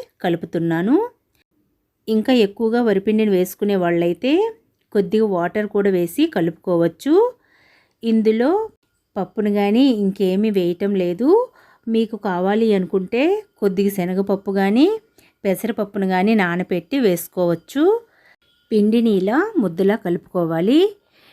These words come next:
నేను వాటర్ ఏమీ వేయకుండానే కలిపాను. So ఈ పిండి ఆరిపోకుండా పల్చటి క్లాత్ను తడిపి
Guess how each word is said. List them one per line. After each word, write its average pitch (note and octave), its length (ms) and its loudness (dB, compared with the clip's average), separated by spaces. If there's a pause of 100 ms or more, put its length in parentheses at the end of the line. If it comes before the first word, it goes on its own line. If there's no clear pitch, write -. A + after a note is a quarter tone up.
(120)
నేను G#3+ 280 2
వాటర్ F3+ 420 -2
ఏమీ F#3+ 320 2
వేయకుండానే F#3 640 -2
కలిపాను. F3+ 580 -2 (680)
So - 140 -4 (140)
ఈ G#3+ 160 -2
పిండి G3+ 480 0 (400)
ఆరిపోకుండా F#3 800 -2 (540)
పల్చటి G3 460 -4
క్లాత్ను F#3+ 440 -4
తడిపి F#3+ 460 -2